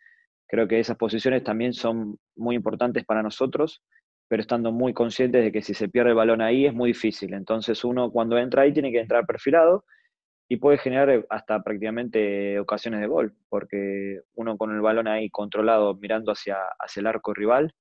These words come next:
después se le empiezan a, a, a generar un montón de, de, de opciones, ya sea extremo por banda, delantero que pica,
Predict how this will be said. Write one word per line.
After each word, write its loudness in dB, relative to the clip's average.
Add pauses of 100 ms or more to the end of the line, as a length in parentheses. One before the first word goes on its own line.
(320)
después 0
se -4
le -2
empiezan -4
a, -6
a, -12
a -14
generar -4
un -4
montón -4
de, -2 (440)
de, -14
de -8
opciones, 0
ya -8
sea -2
extremo -6
por 0
banda, 2
delantero 0
que -4
pica, -2